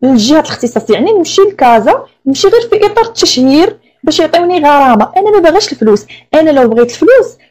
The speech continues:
النهار اللي برلمان بوان كوم نشرات سياره زرقاء اللون وقالت: "السمية ديالي كنت نرفع بها الشكاية وناخذ تعويض، ولكن أنا عندي خبرة في هاد الشيء، في المجال ديال الصحافة،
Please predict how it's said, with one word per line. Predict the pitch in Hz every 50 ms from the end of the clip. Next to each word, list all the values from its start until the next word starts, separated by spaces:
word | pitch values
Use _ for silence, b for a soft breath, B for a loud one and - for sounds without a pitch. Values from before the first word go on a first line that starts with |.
| - 214
النهار | 214 214 226 269 320 320 302
اللي | 262 240
برلمان | 214 233 233 226 240 262 277 302 302 277
بوان | 247 - - 226 240 240
كوم | 233 - - 285 285 294 320 349 370 -
نشرات | - 220 233 220 - - 226 233 220 202 185 - - _ _ _ _ _ _ _ _
سياره | _ - - 254 233 240 233 240 226 220 214 214 202
زرقاء | 190 214 208 - - - 214 214 - -
اللون | 226 240 285 427 523 494 403 302 254 247 - _ _ _ _ _ _ - -
وقالت: | 202 185 226 226 220 208 214 - - _ _ _ _ _ _ _ _
"السمية | - - - - 214 220 214 220
ديالي | 202 262 349 466 494 480 415 359 302 - - _ _ _ _ _ _ - -
كنت | 381 415 453 440 - - - _ _ - 254
نرفع | 285 339 349 - 539 508
بها | 392 370 349 339
الشكاية | 339 330 - 285 - - 294 247 226 226 233 233 233 _ _ _ _ _ _ _ _ _ -
وناخذ | - 381 453 494 - - 370
تعويض، | 359 - 240 202 214 226 226 214 - _ _ _ _ -
ولكن | 302 320 - - 392
أنا | - - 359 381 392 392 392 392 403 - - - -
عندي | - 466 587 - - 480 - -
خبرة | 285 233 233 233
في | 233 -
هاد | 220 202
الشيء، | 208 - - 214 185 208 208
في | - -
المجال | 202 202 202 196 196 190
ديال | 180 190 185
الصحافة، | 185 - - - - 214 226 233 539